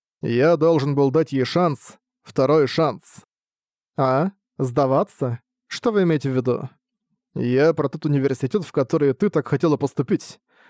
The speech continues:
Ты решила поменять свой выбор. Видишь ли, год назад, в начале января, я вообще был при смерти. А, я имею в виду мои оценки, конечно. Но мне хватило времени, чтобы восстановиться.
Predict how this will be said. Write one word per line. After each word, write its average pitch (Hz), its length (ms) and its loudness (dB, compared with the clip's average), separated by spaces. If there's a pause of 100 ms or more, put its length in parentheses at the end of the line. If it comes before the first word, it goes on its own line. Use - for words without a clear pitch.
(220)
Ты 131 180 4
решила 147 360 2
поменять 139 360 0
свой 151 180 0
выбор. 156 480 -2 (380)
Видишь 185 340 0
ли, 147 240 2 (480)
год 143 340 0
назад, 156 460 2
в 139 60 -4
начале 143 380 2
января, 135 320 2
я 143 140 4
вообще 147 320 -2
был 127 160 -2
при - 140 -2
смерти. 139 500 0 (500)
А, 143 220 2
я 196 220 4
имею 202 200 4
в - 20 -4
виду 185 100 0
мои 175 160 2
оценки, 151 400 0
конечно. - 640 -4 (340)
Но 143 240 0
мне 139 220 0
хватило 208 340 2
времени, 131 320 0
чтобы 131 260 0
восстановиться. 123 720 -4